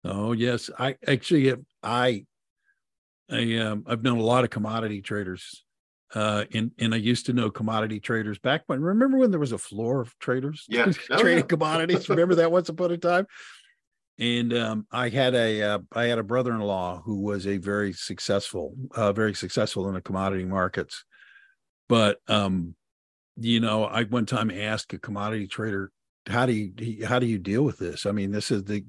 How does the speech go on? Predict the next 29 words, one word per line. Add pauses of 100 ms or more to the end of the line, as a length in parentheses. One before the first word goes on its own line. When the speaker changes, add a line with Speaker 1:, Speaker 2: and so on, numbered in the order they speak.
Speaker 1:
'cause
it's (100)
notoriously
volatile." (920)
And
he
said,
"You
know, (280)
you,
some
days
you
go
home, (840)
some
days,"
he
said,
"some
days
I've
gone
home
down
fifty,
sixty
thousand
dollars."